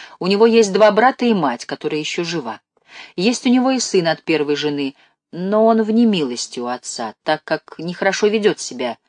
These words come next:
с Деспиной. Кроме того, у него есть две дочери.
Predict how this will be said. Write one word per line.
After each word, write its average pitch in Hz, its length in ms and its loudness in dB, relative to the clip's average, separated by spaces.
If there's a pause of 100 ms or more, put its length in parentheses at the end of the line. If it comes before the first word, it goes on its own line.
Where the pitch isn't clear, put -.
(200)
с 135 100 -14
Деспиной. 117 680 -6 (680)
Кроме 196 260 2
того, 190 220 2
у 190 60 0
него 190 200 -2
есть 190 300 0
две 180 180 2
дочери. 123 600 -4